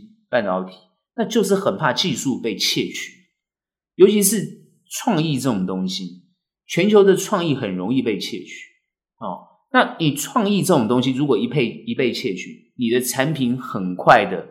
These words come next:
它的这个周期就没有了，获利的周期就没有了。所以这种东西，哦，就是要不断不断的要怎么去保护，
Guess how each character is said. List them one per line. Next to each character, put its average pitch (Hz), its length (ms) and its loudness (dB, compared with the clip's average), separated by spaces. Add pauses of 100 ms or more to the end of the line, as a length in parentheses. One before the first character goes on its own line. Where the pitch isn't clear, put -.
(800)
它 147 120 0
的 131 140 0
这 131 160 0
个 104 340 2
周 135 340 2
期 104 200 0
就 101 140 0
没 90 140 -4
有 85 180 -10
了， 76 180 -20 (220)
获 175 220 2
利 143 120 0
的 117 80 2
周 117 180 -2
期 95 380 -10
就 104 240 4
没 95 180 -10
有 85 80 -16
了。 82 180 -20 (600)
所 - 180 -2
以 226 260 0
这 - 140 4
种 131 140 6
东 147 180 6
西， 143 360 -2 (400)
哦， - 200 -6
就 156 100 -2
是 151 120 0
要 139 100 6
不 - 180 -4
断 131 280 6
不 117 80 -8
断 110 280 4
的 87 400 -8
要 131 120 -2
怎 104 100 -8
么 92 80 -2
去 123 100 -4
保 87 360 -4
护， 98 420 -10